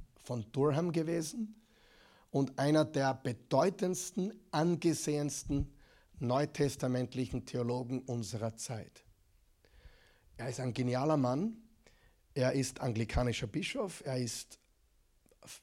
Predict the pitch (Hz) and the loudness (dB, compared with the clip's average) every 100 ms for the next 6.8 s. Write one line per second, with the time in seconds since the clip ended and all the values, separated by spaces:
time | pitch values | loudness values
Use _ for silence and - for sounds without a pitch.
0 | _ - 104 107 - _ _ - 202 _ | _ -8 -6 -8 -20 _ _ -20 -20 _
1 | _ - 170 127 117 120 123 110 104 117 | _ -2 0 2 0 0 -2 -4 -4 -2
2 | 120 117 110 - 113 113 110 110 110 - | 0 -2 -4 -10 -8 -8 -4 -4 -4 -2
3 | 113 113 107 107 113 107 107 - 117 - | -2 -2 -2 -2 -2 -4 -8 -6 -8 -6
4 | 110 - 104 117 104 107 113 107 113 104 | -8 -8 -10 -8 -6 -4 -6 -6 -8 -10
5 | - 127 110 - 110 107 113 107 110 104 | -6 -6 -6 -6 -8 -6 -6 -4 -6 -8
6 | 107 - - - - - 120 | -12 -18 -20 -20 -12 -4 -2